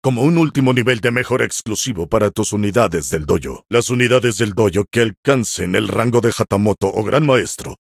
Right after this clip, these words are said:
infundirán auténtico terror en los corazones de sus enemigos. Finalmente, los japoneses despliegan un héroe diferente de cada edificio militar.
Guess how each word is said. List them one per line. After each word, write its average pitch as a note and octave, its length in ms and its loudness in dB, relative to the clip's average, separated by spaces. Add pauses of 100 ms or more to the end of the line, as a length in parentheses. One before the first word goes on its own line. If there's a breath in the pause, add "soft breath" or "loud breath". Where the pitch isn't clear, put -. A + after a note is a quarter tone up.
(180)
infundirán A#2 640 0
auténtico A#2+ 720 -4
terror G2 400 -2
en E2+ 100 -8
los G2 120 -4
corazones F#2+ 500 -2
de F2 80 -4
sus - 180 -6
enemigos. D2 640 -6
Finalmente, A#2 800 -2
los G2+ 220 -4
japoneses B2+ 560 -2
despliegan B2+ 560 -2
un B2+ 200 0
héroe B2 240 0
diferente A#2 640 -2
de G#2 160 -4
cada B2 300 0
edificio F#2+ 680 -4
militar. F2+ 680 -2